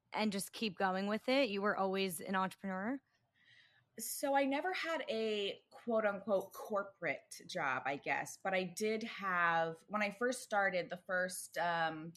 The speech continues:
Speaker 2: two years, I had two other jobs, like, retail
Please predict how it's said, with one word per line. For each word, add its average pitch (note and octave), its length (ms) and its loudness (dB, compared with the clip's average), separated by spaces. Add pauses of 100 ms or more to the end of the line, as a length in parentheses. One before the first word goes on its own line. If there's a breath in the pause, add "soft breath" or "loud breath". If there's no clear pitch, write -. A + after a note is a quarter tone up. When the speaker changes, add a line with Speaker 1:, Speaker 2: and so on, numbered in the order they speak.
Speaker 2:
two C#4 500 -4
years, D#3+ 720 -4 (540 soft breath)
I F#3+ 100 2
had G3 240 -2
two G#3+ 300 0
other E3 240 4
jobs, - 640 -2 (180)
like, F#3 200 0
retail D3+ 840 -2